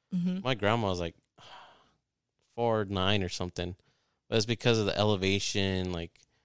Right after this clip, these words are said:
Speaker 2: their environment, you know,
Speaker 1: Yeah.
Speaker 2: walking and shit. That's why a lot of people here are so tall,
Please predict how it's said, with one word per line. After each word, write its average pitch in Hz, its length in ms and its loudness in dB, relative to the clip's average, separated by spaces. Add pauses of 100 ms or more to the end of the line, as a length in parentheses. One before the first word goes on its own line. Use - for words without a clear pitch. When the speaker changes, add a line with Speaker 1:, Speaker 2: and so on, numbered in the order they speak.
(760)
Speaker 2:
their 117 240 2
environment, 107 640 4
you 92 100 -2
know, 95 140 0
Speaker 1:
Yeah. 92 80 -2
Speaker 2:
walking 95 440 0
and 101 80 -4
shit. 110 180 -2
That's 110 180 0
why 127 80 4
a 110 60 4
lot 107 160 4
of 104 80 -6
people 98 260 -4
here 113 460 2
are 98 40 -2
so 107 200 -2
tall, 113 540 2